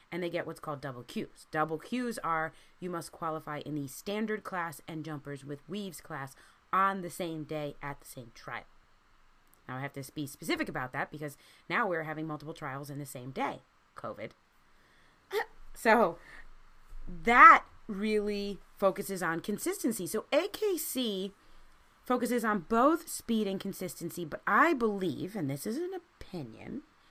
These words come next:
and Michelle, I'd love to hear your opinion on this, that the consistency is a little bit harder or weighed a little bit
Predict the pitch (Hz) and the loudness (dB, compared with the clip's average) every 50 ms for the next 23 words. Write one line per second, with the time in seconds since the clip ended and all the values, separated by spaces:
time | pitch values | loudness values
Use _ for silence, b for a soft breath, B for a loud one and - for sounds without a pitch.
0 | - - - 165 170 147 - 156 147 143 139 147 143 135 143 135 139 135 127 127 | -14 -8 -6 -6 -4 -4 -4 -4 -2 -2 -2 -4 -4 -4 -4 -6 -6 -8 -8 -10
1 | - - 147 139 131 123 120 131 165 - - - b b b b b b b b | -8 -8 -6 -6 -6 -6 -8 -8 -10 -10 -12 -20 b b b b b b b b
2 | b b b b b b b - 226 220 233 226 - 240 233 226 - 302 277 - | b b b b b b b -2 0 0 0 0 2 2 2 4 6 4 4 4
3 | - 277 269 254 - 254 247 233 233 - - - - - - - - _ _ _ | 6 4 4 4 4 0 0 0 -2 -4 -6 -14 -20 -20 -20 -20 -20 _ _ _
4 | _ _ _ _ - - 214 190 220 214 208 208 233 240 226 233 202 165 180 202 | _ _ _ _ -6 -4 -2 0 2 4 4 4 4 4 2 2 0 0 0 2
5 | 202 208 226 277 285 294 262 208 190 180 170 185 185 190 208 226 240 247 254 233 | 2 2 2 2 2 2 2 0 0 0 0 2 2 2 2 2 2 2 2 2
6 | 233 247 247 269 254 220 269 285 277 - | 2 2 2 2 2 2 2 2 2 0